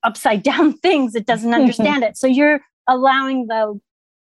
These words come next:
Speaker 1: left brain to go on, do its own thing where, somewhere else, and give your right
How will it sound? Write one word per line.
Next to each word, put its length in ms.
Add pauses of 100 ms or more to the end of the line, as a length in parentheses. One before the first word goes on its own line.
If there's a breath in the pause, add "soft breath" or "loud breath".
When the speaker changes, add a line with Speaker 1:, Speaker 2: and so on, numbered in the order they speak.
(300)
Speaker 1:
left 420
brain 320
to 340 (360)
go 160
on, 520
do 140
its 220
own 260
thing 300
where, 340
somewhere 360
else, 340 (300)
and 260
give 280
your 460 (340)
right 380